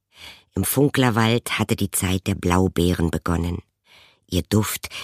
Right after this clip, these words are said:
legte den Waldboden mit einem Teppich aus, der jede andere Fährte zudeckte. Lumi lachte in sich hinein. "Kluge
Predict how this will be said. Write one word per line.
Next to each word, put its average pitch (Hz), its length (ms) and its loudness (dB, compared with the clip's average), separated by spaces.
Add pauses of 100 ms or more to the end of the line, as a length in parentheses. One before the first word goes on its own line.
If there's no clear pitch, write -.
legte 104 380 2
den 98 200 2
Waldboden 98 600 0
mit 95 180 0
einem 95 220 0
Teppich - 480 -4
aus, 110 320 2 (320)
der 107 140 4
jede 131 480 4
andere 107 440 2
Fährte 92 560 -2
zudeckte. - 720 -6 (680)
Lumi 127 420 8
lachte 95 520 2
in 78 120 0
sich - 200 -4
hinein. 92 500 -2 (720)
"Kluge 170 560 4